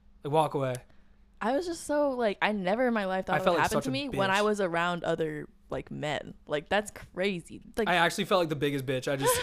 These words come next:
Speaker 2: <laughs>
Speaker 1: I thought I was gonna die.
Speaker 2: No, if I had a weapon, but I
Speaker 1: Did you
Speaker 2: didn't.
Speaker 1: have a weapon?
Speaker 2: No.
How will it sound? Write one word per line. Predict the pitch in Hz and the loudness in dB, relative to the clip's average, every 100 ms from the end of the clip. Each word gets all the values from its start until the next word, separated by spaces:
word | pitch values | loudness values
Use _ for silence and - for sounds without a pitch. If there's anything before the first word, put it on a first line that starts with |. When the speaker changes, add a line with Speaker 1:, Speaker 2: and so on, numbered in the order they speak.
| 494 | -2
Speaker 2:
<laughs> | 453 539 | -2 2
Speaker 1:
I | 151 151 | 4 6
thought | 156 156 | 6 6
I | 147 | 4
was | 139 | 2
gonna | 139 | -4
die. | 123 127 120 120 | -6 -8 -8 -4
Speaker 2:
No, | 269 | -2
if | 262 359 | 0 -4
I | |
had | 494 453 | -2 -2
a | |
weapon, | 196 180 208 233 - - - - - - - - | -2 -6 -8 -10 -12 -20 -20 -20 -20 -20 -20 -10
but | 196 190 | -6 -6
I | |
Speaker 1:
Did | 170 | -6
you | 135 | -6
Speaker 2:
didn't. | 135 | -4
Speaker 1:
have | 139 | -2
a | |
weapon? | 165 165 190 | -2 -2 -4
Speaker 2:
No. | - | -8